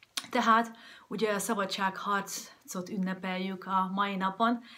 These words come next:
és, eh, ugye nagyon sokféle szabadságról tudnánk beszélni. Én itt ugye az érzelmi szabadságról szeretnék beszélni, hogy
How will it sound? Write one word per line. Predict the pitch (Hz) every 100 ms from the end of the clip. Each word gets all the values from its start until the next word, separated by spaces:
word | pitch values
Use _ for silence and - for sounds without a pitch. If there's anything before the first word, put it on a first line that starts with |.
| - - - _
és, | 202 196 196 190 -
eh, | 196 190 190 190 185 - _ _ _ -
ugye | 233 233 226 220 - -
nagyon | 277 269 220
sokféle | - 233 - 202 190 190
szabadságról | - 214 196 196 202 180 185 190
tudnánk | 202 190 175 180 - -
beszélni. | 202 202 226 214 220 220 - - - - -
Én | 247
itt | 247 247
ugye | 262 240
az | 226 220
érzelmi | - 233 185 202 196
szabadságról | 196 208 185 180 190 175 190
szeretnék | 185 190 185 180 175
beszélni, | 170 175 - 180 180
hogy | 180 185 185